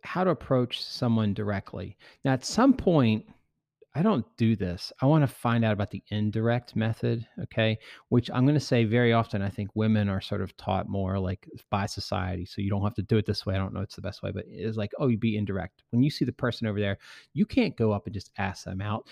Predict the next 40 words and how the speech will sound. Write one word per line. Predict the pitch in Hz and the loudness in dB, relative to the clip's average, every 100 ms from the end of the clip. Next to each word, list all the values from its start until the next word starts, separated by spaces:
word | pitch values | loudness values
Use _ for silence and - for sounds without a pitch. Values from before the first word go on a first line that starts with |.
| - - | -20 -8
You | - 127 | 0 2
know, | |
you | 113 143 185 | 2 2 2
need | 147 123 - | 4 2 0
to | 113 104 | -2 0
bat | 95 110 135 | 0 -2 -2
your | 120 107 | -2 0
eyes | 104 107 - | 0 -2 -4
and | 98 | -4
do | 110 | -2
this | 107 - | -2 -4
thing | 110 104 | -2 0
and | 98 | 0
make | 107 - | -2 -2
them | 104 101 | -2 0
like | 98 104 - | -2 -4 -4
you | 101 | -4
to | 101 | -4
where | 98 | -2
they | 98 104 | 0 -2
come | - 107 | -2 -2
over | 98 98 | -2 -4
and | |
approach | - 95 - 92 | -6 -8 -6 -6
you, | 92 | -6
okay? | 87 107 98 98 - | -6 -6 -4 -6 -4
And, | 123 139 - - | -2 -2 -4 -4
and | 165 170 | -2 0
I | 147 | -2
think, | - 247 220 - - _ _ _ - | 0 4 4 2 -4 _ _ _ -6
like, | 143 - | -6 -8
hey, | - - 165 98 | -8 0 2 2
that's | 107 143 - | 2 -2 -2
fine. | - 175 117 | 0 2 2
Like, | 101 - | 0 0
that | 123 160 - | 0 2 2
is, | 123 117 - - | 2 2 -2 -10
I | 113 | -4
think, | 135 | -2
an | 113 | -2